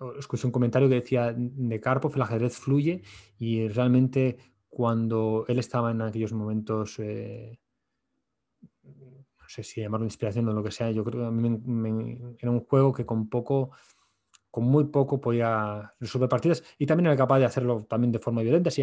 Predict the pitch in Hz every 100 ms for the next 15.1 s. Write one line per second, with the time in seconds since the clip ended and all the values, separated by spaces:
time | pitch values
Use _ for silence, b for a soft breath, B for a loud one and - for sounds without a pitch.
0 | 127 - 120 117 113 147 156 147 131 117
1 | 113 117 113 104 B B 139 131 123 -
2 | 139 104 123 131 _ b - 123 120 -
3 | 127 123 120 120 110 117 113 110 123 123
4 | 117 - 143 139 120 110 110 107 - b
5 | b b 117 151 147 123 165 156 147 117
6 | 117 110 107 _ _ _ 139 139 151 165
7 | 135 127 120 131 - 131 - 107 107 131
8 | 151 143 - 135 135 127 127 127 127 113
9 | 107 107 107 107 107 _ _ _ _ _
10 | _ _ _ _ _ _ _ - 127 147
11 | 143 151 143 139 135 131 117 120 143 156
12 | 156 151 151 151 147 143 139 135 135 131
13 | 127 113 120 139 147 147 131 - _ -
14 | 151 165 160 139 143 147 156 156 156 165
15 | 175